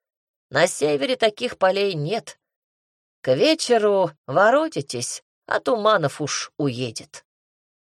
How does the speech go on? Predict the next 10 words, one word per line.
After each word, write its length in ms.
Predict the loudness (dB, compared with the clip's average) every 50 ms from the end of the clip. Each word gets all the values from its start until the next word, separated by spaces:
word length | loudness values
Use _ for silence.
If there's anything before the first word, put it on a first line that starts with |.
| _ _ _
«А 120 | -2 0 0
наследник?» — 880 | 0 -2 -2 -4 -6 -6 -4 -4 -4 -6 -6 -10 -10 -10 -10 -12 -14 _ _ _ _ _ _ _ _
тихо 280 | -8 -6 -4 -2 -2 0
выдохнула 580 | 0 -2 -2 -2 -2 -4 -4 -6 -4 -2 -2
я. 320 | -2 -2 -2 -4 -6 -10 -14 _ _ _ _ _ _ _ _ _ _ _ _ _ _ _ _ _
«Да 320 | -10 -4 2 4 6 6 6
будет 600 | 4 2 2 2 2 2 0 0 0 -2 -2 -2 -4
ещё 480 | -2 0 0 0 -2 0 2 2 2
государев 800 | 2 2 -2 -2 0 0 2 4 6 6 6 6 6 4 2 0 -2
инспектор 920 | -2 -2 -4 -6 -8 _ -4 -4 -4 -4 -6 0 4 4 4 4 2 -4